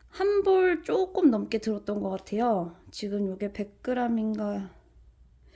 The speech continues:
지금 백 그램 정도인데 한 벌 조금 넘게 들었고 얘는 이제 바텀업으로 시작해서 여기 꼬아뜨기로 시작해서 무늬로 이렇게, 어, 올라가고 몸통까지 뜬 다음에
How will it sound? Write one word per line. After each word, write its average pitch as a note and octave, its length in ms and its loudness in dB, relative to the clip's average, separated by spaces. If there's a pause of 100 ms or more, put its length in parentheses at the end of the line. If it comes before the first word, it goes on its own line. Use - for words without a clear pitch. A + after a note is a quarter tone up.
(640)
지금 G#3+ 240 -6
백 G#3 200 -6
그램 B3+ 280 0
정도인데 G3 800 -2 (640)
한 D#4+ 200 4
벌 D#4 140 2
조금 E4 320 4
넘게 G#3 320 0
들었고 F#3+ 640 -4 (360)
얘는 A#3 320 4
이제 G3+ 120 0
바텀업으로 A#3 680 6
시작해서 G#3 920 -2 (420)
여기 G#3 220 -2
꼬아뜨기로 C#4+ 680 2
시작해서 G#3+ 840 -2 (120)
무늬로 A3 680 2
이렇게, F#3+ 480 0 (640)
어, F#3+ 80 -2
올라가고 G#3+ 800 2 (680)
몸통까지 A3 640 0
뜬 C#4+ 180 6
다음에 G3+ 600 0